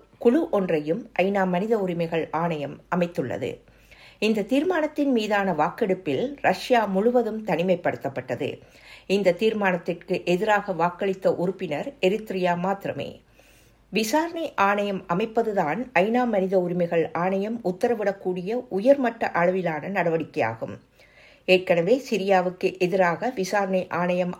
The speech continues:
அமைக்கப்பட்டுள்ளது. தற்போது உக்ரைனுக்கு எதிரான ரஷ்யாவின் நடவடிக்கைகளுக்காக அமைக்கப்பட்டுள்ளது. இந்த தீர்மானத்துக்கு ஆதரவாக முப்பத்திரண்டு நாடுகளும் எதிராக இரண்டு நாடுகளும் வாக்களித்தன. பதிமூன்று நாடுகள் வாக்களிப்பதிலிருந்து விலகியிருந்தன.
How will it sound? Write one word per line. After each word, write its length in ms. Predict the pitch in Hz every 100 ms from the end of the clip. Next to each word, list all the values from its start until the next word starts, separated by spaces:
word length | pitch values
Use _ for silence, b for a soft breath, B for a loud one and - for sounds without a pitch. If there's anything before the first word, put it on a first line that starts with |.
| 220
அமைக்கப்பட்டுள்ளது. 800 | 202 - 151 - 120 - - - B B B B
தற்போது 580 | 190 185 180 165 247 311
உக்ரைனுக்கு 800 | 202 - 208 185 175 - -
எதிரான 640 | 180 175 196 175 170 156 -
ரஷ்யாவின் 560 | 170 170 - 196 185 165
நடவடிக்கைகளுக்காக 1120 | 151 170 175 165 165 170 156 - 175 156 151 330 -
அமைக்கப்பட்டுள்ளது. 840 | 190 185 151 - - 104 - - - _ b b b b b b
இந்த 300 | 214 247 247
தீர்மானத்துக்கு 840 | 285 339 359 311 302 294 302 269
ஆதரவாக 640 | - 180 208 220 226 226 233
முப்பத்திரண்டு 680 | 196 - 254 262 220 190
நாடுகளும் 600 | 165 156 185 175 147 226 - B B B
எதிராக 640 | 220 285 294 277 302 294 -
இரண்டு 380 | 208 240 294
நாடுகளும் 560 | 240 185 175 165 151 226
வாக்களித்தன. 640 | 202 185 156 - 147 123 101 - B B B
பதிமூன்று 540 | - 190 196 190 175
நாடுகள் 480 | 170 190 202 208 240
வாக்களிப்பதிலிருந்து 960 | 202 165 202 185 185 175 175 175 170 240
விலகியிருந்தன. 720 | 233 233 220 165 135 135 123